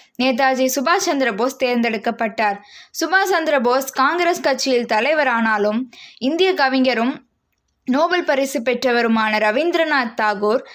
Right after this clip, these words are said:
சுபாஷ் சந்திர போஸை அழைத்து அவருக்கு பாராட்டு விழா நடத்தியதுடன் நேதாஜி என்கிற சிறப்பு பட்டத்தை சுபாஷ் சந்திர போஸுக்கு அளித்து அவரை கௌரவித்தார். சுபாஷ் சந்திர போஸ் அவர்களின் வீரத்தையும் ஆங்கிலேய அரசை எதிர்த்து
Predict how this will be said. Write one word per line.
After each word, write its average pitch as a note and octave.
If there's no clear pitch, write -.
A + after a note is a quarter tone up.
சுபாஷ் F4+
சந்திர D#4
போஸை B3+
அழைத்து A3+
அவருக்கு A3
பாராட்டு E4+
விழா C#4
நடத்தியதுடன் A3
நேதாஜி E4+
என்கிற A#3
சிறப்பு E4
பட்டத்தை A3+
சுபாஷ் D#4
சந்திர C4
போஸுக்கு A3+
அளித்து G#3
அவரை A3+
கௌரவித்தார். A3+
சுபாஷ் G4
சந்திர D#4+
போஸ் B3
அவர்களின் B3
வீரத்தையும் B3
ஆங்கிலேய C#4
அரசை C#4+
எதிர்த்து A#3